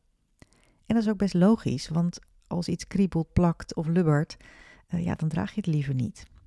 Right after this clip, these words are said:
En als je niet van strijken houdt, dan koop je ook minder snel kledingstukken die je na elke wasbeurt moet strijken. Alhoewel ik nog heel vaak mensen tegenkom die dus niet van strijken houden,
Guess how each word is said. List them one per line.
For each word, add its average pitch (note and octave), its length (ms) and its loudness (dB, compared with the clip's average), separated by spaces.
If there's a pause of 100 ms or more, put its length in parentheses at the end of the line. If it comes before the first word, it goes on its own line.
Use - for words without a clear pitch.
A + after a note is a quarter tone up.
(140)
En F3 120 0
als F#3 140 0
je F#3 60 0
niet F3 160 -2
van E3 100 -2
strijken F3 480 0
houdt, C3 400 0
dan E3 220 -2
koop A3 240 2
je - 140 -6
ook C#3 200 -2
minder E3 300 0
snel D3 400 -2 (240)
kledingstukken F3+ 720 0
die C#3+ 120 -6
je C#3+ 60 0
na C#3 120 -2
elke C#3+ 280 -4
wasbeurt C#3+ 380 -2
moet C#3+ 140 -6
strijken. F3+ 540 -2 (600)
Alhoewel D#3+ 360 0
ik - 160 -6
nog D#3 140 -2
heel E3+ 180 4
vaak D3+ 200 -2
mensen D3+ 300 -2
tegenkom E3+ 580 -2
die D3 140 -2
dus D3 160 -2
niet D#3+ 360 -4
van D#3 120 -2
strijken D#3+ 440 -2
houden, C3+ 400 -4